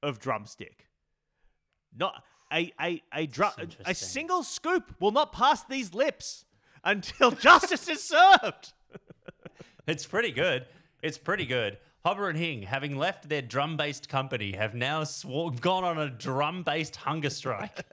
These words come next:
Speaker 1: <laughs> I'll, uh, yeah, I'll only eat. What's the, what's the, um,
Speaker 2: Cornetto.
Speaker 1: Cornetto.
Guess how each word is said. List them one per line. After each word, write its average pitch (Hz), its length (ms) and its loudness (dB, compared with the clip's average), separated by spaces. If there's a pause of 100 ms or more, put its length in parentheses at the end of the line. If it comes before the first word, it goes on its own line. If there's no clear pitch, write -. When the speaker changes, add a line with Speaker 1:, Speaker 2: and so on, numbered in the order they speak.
(300)
Speaker 1:
<laughs> 226 440 -16
I'll, 233 320 6 (200)
uh, 190 160 2
yeah, 226 180 4 (220)
I'll 214 240 4
only 208 340 2
eat. 180 300 -4 (300)
What's 254 260 0
the, 233 460 -2 (360)
what's - 280 -6
the, 262 260 2 (400)
um, 170 400 2
Speaker 2:
Cornetto. 156 540 0
Speaker 1:
Cornetto. 226 600 0